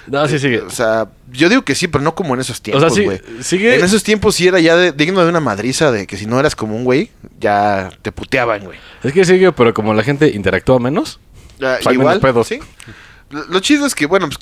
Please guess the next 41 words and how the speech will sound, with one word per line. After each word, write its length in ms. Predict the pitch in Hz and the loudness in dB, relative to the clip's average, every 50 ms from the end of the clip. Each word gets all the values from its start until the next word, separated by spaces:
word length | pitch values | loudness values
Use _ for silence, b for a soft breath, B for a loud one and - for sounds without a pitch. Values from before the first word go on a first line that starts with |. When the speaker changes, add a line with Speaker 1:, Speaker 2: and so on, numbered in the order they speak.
| - _ | -10 _
Speaker 2:
cada 220 | - 226 240 233 - | 0 0 2 0 0
quien 280 | - 202 208 208 190 - - _ - - - _ | -2 -4 -6 -6 -6 -10 -18 _ -20 -20 -20 _
que 200 | - 127 120 107 | -6 -4 -4 -4
crea 220 | - - 135 143 147 | -2 -2 0 0 0
lo 80 | 135 | 0
que 100 | 113 98 | -2 -4
quiera, 260 | - - 113 113 104 98 | -4 -4 -2 -2 -2 -2
¿no, 100 | 92 98 | -4 -6
güey? 160 | 113 165 196 | -8 -8 -8
Pero, 540 | - 107 92 87 95 92 92 92 92 90 90 95 | -8 -6 -6 -4 -4 -4 -4 -6 -6 -8 -8 -8
pues, 300 | 107 107 98 - - - | -8 -8 -8 -10 -12 -10
que 160 | - 120 120 | -6 -6 -4
no 160 | 113 120 127 131 | -2 0 0 0
hagan 200 | 123 127 120 110 | 0 0 -2 -4
chingaderas, 640 | - 104 101 104 110 131 156 160 170 175 - - B B B B B B B B - - - | -6 -6 -4 -2 0 2 2 2 2 0 -2 -8 B B B B B B B B -20 -12 -8
<coughs> 400 | - - - - - 170 170 127 - | -6 -6 -6 -6 -6 -6 -6 -4 -2
que 100 | 127 120 | -2 -2
respeten 580 | 107 113 98 - - 127 123 - 151 143 131 | -2 -4 -6 -4 -4 -4 -2 -2 -4 -4 -4
al 80 | 101 90 | -4 -6
prójimo 540 | - 120 139 143 - 175 170 170 170 143 101 | -4 -2 -2 -2 -2 -4 -6 -6 -8 -8 -10
y 100 | 76 - | -12 -14
ya, 220 | - - 92 - - - | -16 -16 -14 -14 -14 -14
¿no? 160 | 85 104 151 - | -14 -14 -8 -4
Cada 200 | - 123 127 120 | -2 0 0 -2
quien 200 | - 123 120 120 | -2 -6 -6 -6
en 100 | 113 98 | -8 -10
su 100 | 101 95 | -12 -12
pedo 380 | - - 151 170 175 175 170 120 | -4 0 0 0 2 2 0 -2
y 60 | 95 | -2
ya. 220 | - - - - - - - _ - - - | -6 -10 -16 -18 -20 -20 -20 _ -20 -20 -16
Se 80 | - - | -14 -12
acabó. 320 | 95 - 147 185 277 320 B B B B B B B B B B - 113 | -8 -4 -2 -2 -2 -4 B B B B B B B B B B -6 -4
Y 260 | 113 113 113 113 104 | -2 -2 -2 -2 -4
que 160 | - - 117 | -4 -2 -2
disfruten 340 | 113 95 120 123 - 143 131 | -2 -2 -4 -4 -2 -2 -2
lo 100 | 113 104 | -2 -4
que 140 | - 95 92 | -6 -8 -10
les 160 | 95 87 92 | -10 -8 -4
guste 340 | 110 143 170 - - 107 95 | -2 -2 -2 -2 -4 -6 -8
y 60 | 87 | -6
todo. 360 | - 110 113 110 92 87 B | -6 -4 -4 -4 -4 -6 B